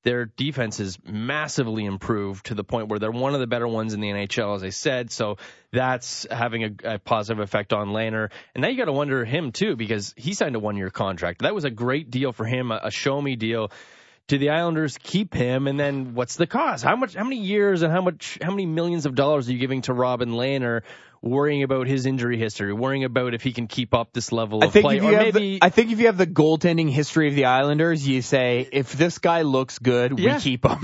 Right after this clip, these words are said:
Speaker 2: <laughs>
Speaker 1: Well, yeah, and, and, but also maybe you say, "Well, is it our defense that's creating
Speaker 2: Yeah.
Speaker 1: this?" And then maybe you don't need to spend a, a ton on a goalie right now. You're still trying to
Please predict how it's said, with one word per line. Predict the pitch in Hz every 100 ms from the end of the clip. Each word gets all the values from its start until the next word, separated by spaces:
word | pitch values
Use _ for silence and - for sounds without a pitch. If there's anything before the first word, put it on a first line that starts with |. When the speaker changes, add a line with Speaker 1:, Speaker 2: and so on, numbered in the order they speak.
| 170
Speaker 2:
<laughs> |
Speaker 1:
Well, | 233 - 262 240 240 220
yeah, | 247 311 294 269
and, | 262
and, | 254 226
but | 247 247
also | 254 240
maybe | 233 233
you | 226
say, | - 220
"Well, | 208 190
is | 76 - - 196 170
it | 202
our | 208
defense | 156 202 196 190 156
that's | 139 -
creating | 143 127 120 147
Speaker 2:
Yeah. | 180
Speaker 1:
this?" | 196
And | 151 165
then | 170
maybe | 170 175
you | 175
don't | 170 170
need | 165 147
to | 131
spend | - 135 120
a, | 117 120
a |
ton | - 151 135
on | 123 120
a |
goalie | 110 120 120 113 107
right | 117 117 101
now. | 117 123 117
You're | 107
still | 107 160
trying | 139 147 131 120 113
to | 117 107